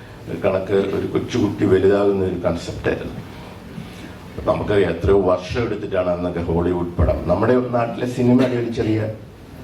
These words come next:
ബഡ്ജറ്റിങ്ങും അതിൻ്റെ റിലീസ് ടൈമും ഒക്കെ ഉണ്ടല്ലോ. അതുകൊണ്ടത് ഞാൻ ഉദ്ദേശിച്ചതൊക്കെ അതിൻ്റെ ഒരു ഗ്രാഫിക്സ് വന്നില്ല അതിനെപ്പറ്റി. പക്ഷേ അത്തരം തോട്ട്സ് ഉണ്ടായിരുന്നു.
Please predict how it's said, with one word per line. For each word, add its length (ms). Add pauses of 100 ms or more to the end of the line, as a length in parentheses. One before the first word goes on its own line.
(680)
ബഡ്ജറ്റിങ്ങും 720 (580)
അതിൻ്റെ 240 (100)
റിലീസ് 340
ടൈമും 280
ഒക്കെ 180
ഉണ്ടല്ലോ. 260
അതുകൊണ്ടത് 360 (580)
ഞാൻ 180
ഉദ്ദേശിച്ചതൊക്കെ 500
അതിൻ്റെ 200
ഒരു 120
ഗ്രാഫിക്സ് 480
വന്നില്ല 340
അതിനെപ്പറ്റി. 400 (160)
പക്ഷേ 180 (520)
അത്തരം 360
തോട്ട്സ് 460
ഉണ്ടായിരുന്നു. 380